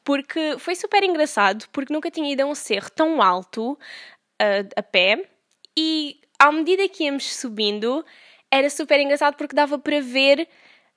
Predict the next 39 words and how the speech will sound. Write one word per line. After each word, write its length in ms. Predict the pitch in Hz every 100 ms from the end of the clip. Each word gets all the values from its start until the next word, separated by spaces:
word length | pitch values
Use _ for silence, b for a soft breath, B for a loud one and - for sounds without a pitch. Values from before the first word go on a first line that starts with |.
| _ _
ah, 140 | 233 233
cada 320 | - 247 247
vez 160 | 247 247
os 120 | 240
carros 300 | 247 233 233
a 80 | 220
afastarem-se 680 | 233 233 226 202 202 - 254
mais, 680 | 262 277 277 277 277 - -
os 180 | 247 -
sítios 680 | - - 247 - 233 226 226
a 80 |
ficarem 320 | 226 247 233 240
cada 180 | 247
vez 140 | 247 240
mais 240 | 240 226
pequenos, 300 | - 240 240
e 40 | 254
parecia 640 | 311 277 - 240 190 190 B B B B B 269
a 40 |
vista 340 | 269 320 - 339
de 80 | 302
um 140 | 302
avião, 680 | 294 240 247 240 254 320 403
só 240 | - - 320
que 140 | 330
não 160 | 320 330
estava 360 | 330 277 254
dentro 260 | 262 285 277
de 60 | 269
um 120 | 262
avião, 560 | 247 226 240 247 269
não 140 | 294 285
estava 280 | 285 277 269
com 160 | 277
dores 180 | 254 262
nos 240 | 262 254
ouvidos, 840 | 247 240 220 240 240 262 285 294 - B B B B B
mas 200 | 277 302
tinha 360 | - 339 339